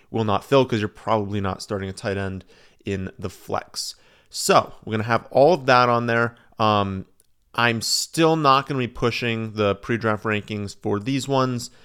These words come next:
uh, and we'll just do composite. We'll do, like, an average of everything. Uh, we'll keep quarterback high or very high. We'll keep rookies very high, and we will start the draft next week. Um, for those of you who've been asking about auction league stuff,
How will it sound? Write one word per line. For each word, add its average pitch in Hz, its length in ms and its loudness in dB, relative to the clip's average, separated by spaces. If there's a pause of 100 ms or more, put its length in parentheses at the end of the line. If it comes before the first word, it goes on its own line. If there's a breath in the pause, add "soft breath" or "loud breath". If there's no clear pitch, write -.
(320 soft breath)
uh, 101 200 2
and 101 100 -2
we'll 107 140 0
just 104 200 -8
do 104 100 -8
composite. 110 720 0
We'll 104 60 -8
do, 101 120 -4
like, 98 140 -4
an 107 160 -10
average 104 580 -2 (260 soft breath)
of 101 140 -4
everything. 135 580 0 (340 soft breath)
Uh, 101 260 2
we'll 107 120 -2
keep - 280 -4
quarterback 127 460 4
high 110 380 4
or 104 80 -2
very 113 240 6
high. 101 180 4
We'll 98 100 0
keep 101 240 -4
rookies 104 540 -2 (280 soft breath)
very 104 280 2
high, 127 260 4
and 107 160 -4
we 101 80 -4
will 98 120 -8
start - 320 -6
the 110 60 -4
draft 120 380 -2 (300 soft breath)
next 120 680 -2
week. - 440 -8 (100)
Um, 101 260 -2
for 101 80 -16
those 117 160 0
of 120 40 -10
you 123 60 -2
who've 120 60 -4
been 113 120 -4
asking 107 400 -2
about 98 360 0
auction 110 460 -4
league 131 200 -4
stuff, 139 340 -2